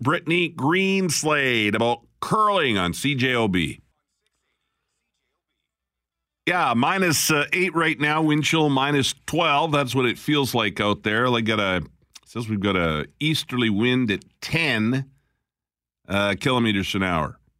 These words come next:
right now. And there is certainly some flurry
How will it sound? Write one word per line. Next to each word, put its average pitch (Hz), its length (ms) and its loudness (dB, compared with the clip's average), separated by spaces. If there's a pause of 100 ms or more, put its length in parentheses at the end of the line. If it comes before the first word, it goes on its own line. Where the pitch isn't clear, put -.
(120)
right 85 260 -4
now. 76 260 -6
And 92 260 0
there 95 160 2
is 92 180 0
certainly 104 600 -2 (220)
some 101 500 -2
flurry 113 480 0